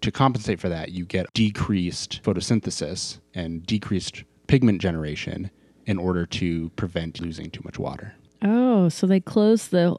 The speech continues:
Speaker 2: the little holes of the leaves. The leaves have little, little tiny holes
Speaker 1: Yeah, so the bottoms of all
Speaker 2: to
Speaker 1: the
Speaker 2: absorb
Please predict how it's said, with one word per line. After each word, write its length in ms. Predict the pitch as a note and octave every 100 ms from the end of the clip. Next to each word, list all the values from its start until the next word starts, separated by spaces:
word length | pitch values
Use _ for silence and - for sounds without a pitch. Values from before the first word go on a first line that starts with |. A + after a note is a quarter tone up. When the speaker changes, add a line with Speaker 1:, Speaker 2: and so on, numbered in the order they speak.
| -
Speaker 2:
the 120 | G3
little 200 | F#3+ G3+
holes 440 | G3 G3+ F#3 F#3 F3+
of 140 | E3+
the 100 | F3
leaves. 380 | F3 F#3+ F3+ E3+
The 160 | _ G#3+
leaves 240 | A3 E4+
have 100 | E4
little, 220 | D4 C#4+ B3 B3+
little 220 | A#3+ C4
tiny 200 | B3+ A#3
holes 340 | A#3 A3+ E3+
Speaker 1:
Yeah, 160 | C3+ G2+
so 140 | - C3
the 100 | A2+
bottoms 400 | G#2+ B2 C#3 C3+
of 80 | A#2+
all 80 | A2
Speaker 2:
to 80 | G#2
Speaker 1:
the 60 |
Speaker 2:
absorb 200 | G2+ G#2